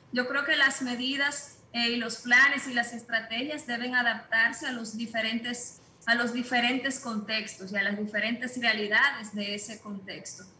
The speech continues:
No es lo mismo trabajar en una zona más rura-, más urbana, donde quizás los niños y las niñas tengan mejores condiciones de electricidad y de conectividad y de acceso a equipos,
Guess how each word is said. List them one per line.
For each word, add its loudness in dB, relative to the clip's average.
No 0
es 2
lo 4
mismo -2
trabajar 6
en -6
una -2
zona 2
más 2
rura-, 2
más 4
urbana, 4
donde 0
quizás 2
los 0
niños -2
y -4
las 0
niñas -4
tengan -2
mejores -2
condiciones -4
de 0
electricidad 2
y 0
de -4
conectividad -2
y -4
de -6
acceso -8
a -4
equipos, -8